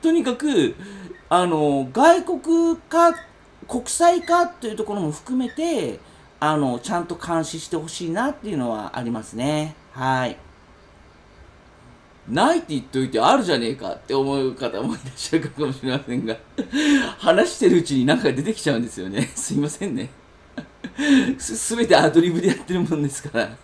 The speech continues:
<laughs> はい。こんなところになります。はい。「ひろきくん、いいこと言ってんじゃん」っていう方、ぜひいいねボタンお願いいたします。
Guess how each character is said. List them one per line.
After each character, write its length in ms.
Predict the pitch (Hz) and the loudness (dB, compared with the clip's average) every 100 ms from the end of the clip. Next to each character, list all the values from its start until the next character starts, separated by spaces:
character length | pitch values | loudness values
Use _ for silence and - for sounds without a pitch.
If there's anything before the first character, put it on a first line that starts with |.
| - - 277 277 294 - - - _ - - - - - - - - - - - | -14 -10 -10 -10 -14 -16 -20 -20 _ -20 -20 -20 -20 -20 -20 -20 -20 -20 -6 -2
<laughs> 460 | 302 302 277 233 208 | 0 0 0 0 0
は 200 | 208 269 | 4 4
い。 140 | 247 - - 185 196 202 180 160 - - - | 2 -4 -18 -18 -16 -16 -16 -18 -20 -20 -4
こ 160 | 254 | 2
ん 40 | 277 | 2
な 80 | |
と 120 | 285 277 | 2 0
こ 100 | 285 | 2
ろ 80 | |
に 80 | 247 | 2
な 120 | 185 170 | 4 4
り 80 | |
ま 100 | 165 | 4
す。 380 | - 143 127 107 | 0 0 0 0
は 320 | - 190 220 160 | -2 4 6 6
い。 160 | - - - - - - | 0 -6 -16 -16 -18 -4
「ひ 120 | 311 | 6
ろ 160 | 453 440 | 8 8
き 120 | - | 2
く 120 | - | 0
ん、 120 | 247 | 0
い 80 | 214 - 302 453 | 0 -2 -8 -6
い 20 | 415 | -4
こ 140 | 254 | -4
と 120 | 208 | -2
言 180 | 185 190 | -2 -2
っ 20 | |
て 300 | - 359 381 | -6 -6 -6
ん 80 | 392 | -2
じ 100 | 320 | 4
ゃ 280 | 277 240 202 | 6 6 4
ん」 80 | 165 | 0
っ 20 | |
て 140 | 170 | 4
い 40 | 165 | 4
う 60 | |
方、 280 | 160 - 123 | 4 0 -2
ぜ 180 | 123 220 | 0 -2
ひ 200 | 160 131 | -2 -6
い 160 | 143 160 | -4 -2
い 40 | 175 | 0
ね 100 | 180 | 0
ボ 160 | 190 | -2
タ 300 | 180 156 123 | 0 0 0
ン 60 | - | -2
お 100 | 117 | -4
願 260 | 139 135 135 | -2 0 0
い 40 | |
い 20 | |
た 100 | 135 | 0
し 140 | 135 135 | -4 -4
ま 340 | 151 160 160 | 0 2 0
す。 220 | - - | -2 -12